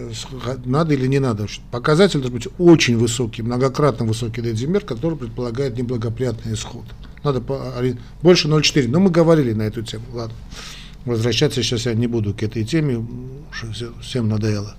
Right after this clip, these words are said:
Э, значит, болезнь хронической тромбоэмболии, тромбо-, тр-, тромбоэмболической легочной гипертензии представляют собой маленький, но значительный процент больных –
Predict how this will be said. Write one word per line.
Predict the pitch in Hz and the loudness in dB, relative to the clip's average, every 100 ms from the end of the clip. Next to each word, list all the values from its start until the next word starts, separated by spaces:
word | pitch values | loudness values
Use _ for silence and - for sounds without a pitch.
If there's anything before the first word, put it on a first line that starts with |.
| - - - - - - - - - - - - | -16 -16 -14 -12 -12 -14 -14 -14 -12 -12 -14 -8
Э, | 147 139 139 139 | -2 2 2 2
значит, | 170 - 202 | 2 0 0
болезнь | 156 165 202 220 | 6 8 10 10
хронической | - 180 214 214 165 - 143 | 8 6 8 6 4 4 4
тромбоэмболии, | 139 151 147 143 143 135 135 127 127 165 156 135 | 6 6 6 6 6 4 2 4 4 4 2 2
тромбо-, | 147 143 151 170 - | 2 4 4 2 -6
тр-, | - - - | -4 -4 -4
тромбоэмболической | - 151 151 156 147 156 170 - - 127 | 2 4 6 6 8 6 6 2 0 2
легочной | 139 123 131 | 4 2 0
гипертензии | 113 120 131 120 175 160 | 0 2 0 0 2 2
представляют | 143 123 143 139 147 | 0 0 0 4 4
собой | 139 131 127 | 2 0 2
маленький, | 127 139 156 170 175 180 180 | 4 4 6 4 2 -2 -2
но | 131 151 170 | 0 4 6
значительный | 147 156 160 151 135 117 110 | 6 4 4 4 2 2 0
процент | 113 120 113 117 113 | 0 -2 0 -2 0
больных – | 113 117 123 180 - | 2 2 2 0 -2